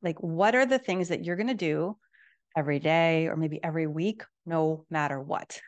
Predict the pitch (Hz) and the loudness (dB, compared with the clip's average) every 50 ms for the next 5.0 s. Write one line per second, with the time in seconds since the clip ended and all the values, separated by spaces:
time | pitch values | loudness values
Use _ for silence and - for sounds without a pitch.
0 | - - 240 185 196 - - - - - 220 - - 190 190 202 214 220 220 311 | -6 -4 -4 -4 -4 -6 -8 -12 -12 -12 -6 -2 0 2 4 4 4 2 2 0
1 | 226 208 208 - - - _ - - 202 185 175 170 - 180 185 - 185 175 - | 0 0 -2 -4 -8 -14 _ -4 -2 -2 -2 -2 -2 -2 -2 0 0 -2 -2 0
2 | - 175 175 165 - - 190 175 160 - - - 180 175 175 170 170 180 170 175 | 0 0 0 0 -2 -2 -2 -2 -2 -4 -2 -2 0 0 0 -2 -2 -2 -4 -4
3 | 175 185 175 156 160 165 160 151 156 151 - _ _ _ _ _ _ _ _ - | -6 -8 -8 -6 -4 -2 -2 -2 -2 -2 -6 _ _ _ _ _ _ _ _ -2
4 | 175 170 175 175 170 160 160 156 156 - - - 156 - _ - - - - - | 0 2 2 2 2 2 0 -2 -2 -6 -8 -8 -8 -8 _ -12 -14 -14 -14 -16